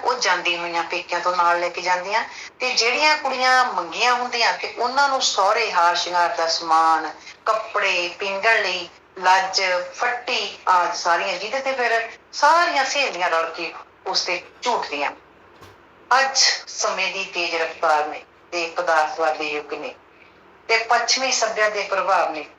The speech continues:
ਤੇ ਰਿਸ਼ਤਿਆਂ ਵਿੱਚ ਪਿਆਰ ਆ ਜਿਹੜਾ ਉਹ ਖਤਮ ਕਰ ਦਿੱਤਾ ਹੈ। ਤੇ ਅਸੀਂ ਆਪਣੇ ਸੱਭਿਆਚਾਰ ਦੇ ਨਾਲ ਟੁੱਟ ਕੇ ਮੋਬਾਈਲਾਂ, ਮੀਡੀਆ ਦੇ ਨਾਲ ਜ਼ਿਆਦਾ ਜੁੜ ਗਏ ਹਾਂ। ਸਾਡੇ ਮਨੋਰੰਜਨਾਂ ਦੇ ਸਾਧਨਾਂ ਦੇ ਵਿੱਚ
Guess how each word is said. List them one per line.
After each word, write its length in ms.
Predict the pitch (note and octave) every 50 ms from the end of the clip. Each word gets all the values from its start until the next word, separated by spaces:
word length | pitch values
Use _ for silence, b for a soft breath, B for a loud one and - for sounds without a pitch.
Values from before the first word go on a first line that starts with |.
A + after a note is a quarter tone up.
| _ _ _ -
ਤੇ 120 | G3 F#3+
ਰਿਸ਼ਤਿਆਂ 360 | F3+ F3 - - - F3 E3
ਵਿੱਚ 340 | D#3+ D#3+ - - - - - - -
ਪਿਆਰ 300 | F3 E3+ E3+ E3 D#3+ E3
ਆ 60 | E3
ਜਿਹੜਾ 280 | D#3+ E3 E3 E3+ F3 E3+
ਉਹ 60 | E3+ - - - _
ਖਤਮ 300 | - F#3+ - - F#3 F3+
ਕਰ 160 | E3 E3+ D#3
ਦਿੱਤਾ 380 | - - E3+ E3 - - - -
ਹੈ। 60 | - - - - - - - - - - - - _ - - - - - - -
ਤੇ 120 | - B3 B3
ਅਸੀਂ 240 | A#3+ A#3+ - C4 B3
ਆਪਣੇ 300 | A#3+ A#3+ A#3+ A#3+ B3 B3
ਸੱਭਿਆਚਾਰ 600 | - - A3 G#3+ - A#3 B3 B3 A#3+ A3+ G#3 F#3+
ਦੇ 140 | F#3+ F#3+
ਨਾਲ 200 | F#3+ F#3+ F#3 F#3
ਟੁੱਟ 280 | F#3 - F#3 F3+ - -
ਕੇ 300 | F3+ - F#3 F3+ E3+ E3 E3+
ਮੋਬਾਈਲਾਂ, 680 | F3 F3 F3 F3 E3+ E3+ E3+ E3+ E3+ E3+ E3 E3 E3 E3+ - - _ -
ਮੀਡੀਆ 440 | F3 F3+ F#3+ G3+ G#3 G#3 A3+ A3+ G#3+
ਦੇ 140 | G3+ F#3+ F3+
ਨਾਲ 240 | E3+ E3 E3 D#3+ D#3+
ਜ਼ਿਆਦਾ 300 | E3 D#3+ D#3 E3 E3 D#3+
ਜੁੜ 240 | D#3+ E3 D3+ C#3+
ਗਏ 200 | D3 - - -
ਹਾਂ। 80 | - - - - _ - _ -
ਸਾਡੇ 260 | - - - - - F#3+
ਮਨੋਰੰਜਨਾਂ 560 | F#3+ F3+ F3+ F3 F3 F3 E3+ E3+ F3 F3 F3
ਦੇ 160 | E3+ F3 E3+
ਸਾਧਨਾਂ 440 | - - E3 D#3 D#3+ E3 F#3 F#3+ F#3+
ਦੇ 100 | F3+ E3+
ਵਿੱਚ 280 | E3+ E3+ - - -